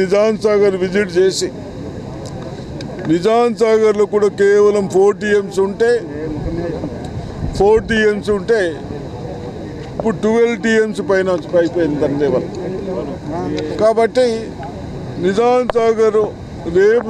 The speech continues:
సాయంత్రం వరకు సిక్స్టీన్ టీఎంసీ దాని కెపాసిటీ ఫిల్అప్ అవుతుంది. అదే వా-, అదే విధంగా మేము, కలెక్టర్ గారు, సిపి గారు, మాతోని ప్రజాప్రతినిధులు, చైర్మన్లు అందరూ వచ్చారు.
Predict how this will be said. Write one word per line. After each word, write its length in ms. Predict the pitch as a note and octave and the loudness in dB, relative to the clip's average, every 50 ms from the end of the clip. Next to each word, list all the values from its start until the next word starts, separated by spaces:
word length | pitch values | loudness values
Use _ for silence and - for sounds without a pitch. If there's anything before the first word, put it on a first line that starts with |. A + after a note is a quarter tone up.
| G#3 E3 | -2 2
సాయంత్రం 580 | G#3 G3+ G3+ G#3+ G#3+ G#3 G3 G#3 G3+ G#3 G3+ G3 F#3 | 2 2 4 2 0 0 0 0 0 2 0 2 2
వరకు 340 | F#3 F#3 F#3+ G3 - F#3+ F#3+ F3 - - - - - - - - - - - - D#4 C4+ | 2 2 0 0 0 0 0 0 0 -2 -8 -10 -10 -10 -10 -10 -10 -8 -8 -6 -4 -2
సిక్స్టీన్ 520 | C4+ A#3 - - F3 - B3+ B3+ B3+ B3 A3+ A#3 | 0 -2 -2 -2 -2 0 0 2 2 0 0 2
టీఎంసీ 440 | A#3 A3+ A3 A3 G#3 F#3 G#3 A3 G3+ F3+ - - - - D#3+ | 2 2 2 2 0 -2 -2 -2 -2 -2 -4 -8 -8 -4 -2
దాని 160 | G3+ G3+ F#3+ E3+ G3 | -2 0 0 0 0
కెపాసిటీ 560 | G3+ F3 F#3 A#3 A#3 A#3 A3+ - - G3+ A3+ G3+ - A#2 A#2 - - - | 0 2 2 4 4 4 2 0 -2 -4 -4 -2 -4 -6 -8 -10 -8 -4
ఫిల్అప్ 320 | - G3 F#3+ G3 G3 - G3 F#3+ | -2 0 0 0 0 2 2 0
అవుతుంది. 380 | F3 - F#3+ F#3 F3+ G3+ A3+ A3+ - - - - - - - - - - C#3 - - - - - - - - - - - - F#3+ | 0 0 0 -2 -2 -2 -4 -2 -2 -4 -4 -6 -12 -12 -14 -12 -12 -12 -10 -10 -10 -10 -8 -10 -10 -10 -10 -10 -8 -4 -2 0
అదే 160 | G3+ A#3 A#3+ A#3+ G#3 | 2 4 4 4 4
వా-, 260 | G3 F#3+ F#3 F#3 D3+ - - F#3+ | 4 2 2 0 -2 -2 -2 0
అదే 140 | G#3 G#3+ A3 G#3 G3 | 2 4 4 4 4
విధంగా 360 | F3+ F#3 F3+ F3 F3 G3 F#3+ E3+ C#3 C3 - - - - - - - - - - - - - - - - - - - - - - - - F#3+ | 2 0 0 0 2 2 4 2 2 0 -4 -8 -12 -12 -12 -12 -12 -12 -12 -12 -12 -12 -12 -10 -10 -8 -8 -8 -8 -10 -10 -8 -4 0 2
మేము, 260 | F#3+ G3+ G3+ G3+ G#3 G3+ G3 G3 | 2 2 2 2 0 0 2 2
కలెక్టర్ 400 | G3 F#3+ G3 F#3+ - F#3+ G3 G3 G3 | 2 4 4 2 2 0 0 2 2
గారు, 200 | G3 G3 F#3+ F#3+ F#3 - | 0 0 0 -2 -2 -2
సిపి 260 | F#3 F#3+ F#3 F3 G3 G3 F#3+ | -2 -2 0 0 2 2 2
గారు, 260 | G3 F#3+ F#3+ F#3+ G3 F#3+ F3 - - - - - - - - F3 F#3 | 2 2 2 2 2 0 -2 -4 -10 -12 -12 -12 -12 -10 -6 -2 0
మాతోని 480 | F#3 F3+ F3+ D#3+ F#3 F#3+ F#3 F3+ F3+ E3 - - - - - - - - | 0 0 2 2 2 2 2 2 0 -4 -4 -8 -10 -12 -12 -12 -4 0
ప్రజాప్రతినిధులు, 920 | F3 F3 F#3 F3+ F#3+ G3 G3+ F3 G3 G3 F#3+ F3+ F#3 F#3 F#3+ F#3 F#3 G3+ G3 D3 F#3 | 2 2 4 4 4 2 2 2 0 0 0 0 0 0 0 0 0 0 0 2 2
చైర్మన్లు 420 | F3+ F3+ F3+ F3+ F#3 F#3+ F#3 F#3 F3 | 4 4 4 2 2 0 2 0 0
అందరూ 180 | E3+ F3+ F3+ E3+ D#3+ | 0 0 0 0 0
వచ్చారు. 320 | D3 F#3 F#3+ F3+ F3+ G3+ | 0 2 2 2 0 -2